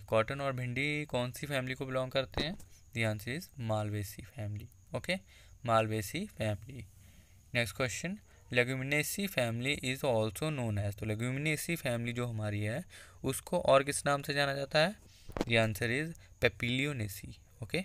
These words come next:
Papilionaceae family। नेक्स्ट क्वेश्चन, Chenopodiaceae family includes। तो Chenopodiaceae फैमिली में कौन कौन सी क्रॉप्स हैं?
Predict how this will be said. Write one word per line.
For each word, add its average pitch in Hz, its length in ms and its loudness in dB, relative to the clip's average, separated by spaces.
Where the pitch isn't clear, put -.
Papilionaceae 127 920 2
family। 117 420 0
नेक्स्ट 113 200 2
क्वेश्चन, 160 380 -4
Chenopodiaceae 147 840 2
family 139 440 0
includes। 147 480 -6
तो 127 80 -8
Chenopodiaceae 127 720 -4
फैमिली 131 280 -6
में 135 140 -8
कौन 127 220 -2
कौन 127 180 -4
सी - 120 -10
क्रॉप्स 131 320 -4
हैं? 175 140 -2